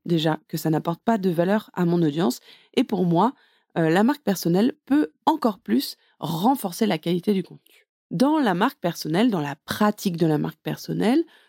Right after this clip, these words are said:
euh, par exemple, dans le cadre d'une interview avec quelqu'un,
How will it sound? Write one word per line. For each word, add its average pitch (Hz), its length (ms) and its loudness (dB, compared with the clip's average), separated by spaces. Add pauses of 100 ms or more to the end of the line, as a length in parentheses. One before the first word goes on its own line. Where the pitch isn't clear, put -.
(200)
euh, 156 180 -2
par 151 200 -2
exemple, 175 540 -2 (140)
dans 151 720 -2 (180)
le 151 540 -6
cadre 165 340 0
d'une 151 340 -4 (140)
interview 170 680 0
avec 147 240 -4
quelqu'un, 151 400 -2